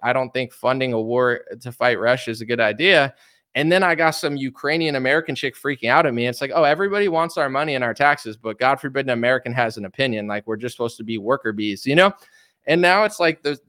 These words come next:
roles are reversed with Israel. It's like the re-, now it's gonna be, instead of the Democrats freaking out at you, it's gonna be the Republicans freaking out at you, where it's like, you know, y-, you're here to pay taxes and shut your mouth. And it's like,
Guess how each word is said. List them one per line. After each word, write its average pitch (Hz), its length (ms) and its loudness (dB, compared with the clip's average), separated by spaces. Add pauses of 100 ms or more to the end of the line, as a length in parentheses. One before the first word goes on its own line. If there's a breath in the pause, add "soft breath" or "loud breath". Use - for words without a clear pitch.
(180)
roles 175 340 0
are 165 80 -2
reversed 151 460 -4
with 139 140 -4
Israel. 123 520 -2
It's - 140 -8
like 131 220 0
the 131 240 -2
re-, 120 260 -2
now 147 240 2
it's 180 120 -6
gonna 160 160 -4
be, 143 120 -2
instead 160 240 -2
of 143 80 0
the 117 60 -2
Democrats 135 580 0
freaking 113 340 -4
out 107 120 -2
at 113 140 -8
you, 147 160 -2 (400 soft breath)
it's 175 160 0
gonna 175 180 -2
be 165 200 -4
the 160 120 -2
Republicans 131 680 0
freaking 113 380 -4
out 107 160 0
at 107 160 -10
you, 120 140 0
where 123 120 2
it's 127 160 -4
like, 127 200 -2
you 156 220 -2
know, 147 200 2 (220)
y-, 135 240 -4
you're 160 220 4
here 196 200 4
to 196 80 -4
pay 156 200 2
taxes 147 540 2
and 117 120 -6
shut 151 240 -2
your 143 80 -2
mouth. 139 240 2
And 120 140 -4
it's 143 160 -4
like, 160 240 0